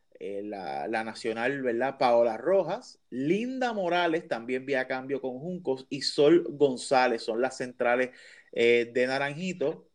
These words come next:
y, eh, la líbero Nomari Vélez, que vino, eh, vía cambio con Mayagüez, y la especialista en defensa, Dianis Rodríguez. El, el pase de las changas está ahí, debe estar ahí, eh, la defensa debe estar.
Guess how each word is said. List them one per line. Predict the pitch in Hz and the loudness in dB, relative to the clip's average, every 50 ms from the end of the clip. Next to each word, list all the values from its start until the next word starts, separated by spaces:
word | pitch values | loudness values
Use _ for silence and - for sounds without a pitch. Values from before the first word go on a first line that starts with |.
| _ _ _ _ - | _ _ _ _ -10
y, | 139 170 190 208 214 - _ - | -8 -6 -6 -8 -8 -12 _ -4
eh, | 117 120 120 120 120 117 117 113 113 113 110 107 110 - - _ - - _ _ | -2 0 0 2 2 2 2 2 2 2 0 -2 -4 -10 -20 _ -20 -20 _ _
la | - 120 120 | -2 0 0
líbero | 117 123 123 131 139 143 143 143 | 0 2 2 2 2 2 2 0
Nomari | 139 135 135 131 131 131 135 139 | 0 -2 -4 -2 -2 -2 -2 -2
Vélez, | 131 123 139 143 147 147 139 127 - | 0 2 2 4 4 4 2 0 -2
que | - 135 123 120 | -4 -4 -2 -2
vino, | 117 120 123 120 - - _ _ | -4 -6 -8 -10 -10 -14 _ _
eh, | - - 120 120 120 117 | -4 -2 0 0 0 0
vía | 127 127 120 120 | 0 -2 -2 -2
cambio | 120 120 117 123 123 120 | -4 -6 -4 -4 -4 -4
con | 123 120 120 | -4 -6 -4
Mayagüez, | 120 117 120 120 131 151 202 240 247 - - - _ _ _ _ _ _ _ _ _ _ | -2 0 2 2 4 4 4 2 2 0 -6 -18 _ _ _ _ _ _ _ _ _ _
y | - 131 131 | -2 0 2
la | 127 123 | 4 4
especialista | 120 - - 131 120 - 127 117 117 117 - 147 | 2 2 0 -2 -2 0 0 0 0 0 0 -2
en | 147 147 | 0 0
defensa, | 147 139 139 - 139 143 143 143 - 139 123 120 117 - - | 0 -2 -2 -4 -6 -6 -6 -8 -6 -4 -2 -2 -2 -4 -8
Dianis | - 113 117 127 123 113 113 117 127 127 - - - | -10 -4 -2 0 0 0 0 -4 -6 -8 -10 -14 -12
Rodríguez. | 120 - - 120 113 110 110 117 123 120 113 - - - - - - | -8 -2 2 2 4 4 4 2 2 2 0 0 -4 -6 -8 -8 -4
El, | 104 104 101 95 | -2 0 0 0
el | - - 117 113 - | 0 0 -2 -2 2
pase | _ - 151 170 160 - 202 190 | _ 8 8 8 8 6 4 4
de | 180 170 | 4 4
las | 170 165 | 2 0
changas | 165 - 170 165 170 170 160 | 0 -2 -4 -2 0 0 -2
está | 160 156 156 - 151 143 | -2 -2 -2 0 2 2
ahí, | 143 147 156 160 160 165 160 - - - - _ _ | 2 2 2 2 0 0 -2 -4 -10 -20 -20 _ _
debe | - 131 117 143 143 151 156 151 | -14 -4 0 2 4 4 4 2
estar | 151 151 - 151 143 139 | 0 -2 -2 -2 0 2
ahí, | 139 131 131 135 143 147 147 143 143 139 - - - | 2 0 0 0 -2 -4 -6 -6 -8 -8 -10 -10 -10
eh, | - 117 120 120 117 | -8 -6 -4 -4 -4
la | 117 113 113 | -4 -6 -6
defensa | 110 107 - - 139 143 147 143 - 151 139 | -8 -10 -8 -6 -6 -6 -6 -4 -2 0 2
debe | 135 139 139 135 | 2 2 2 0
estar. | - - 143 147 | -2 -6 -10 -10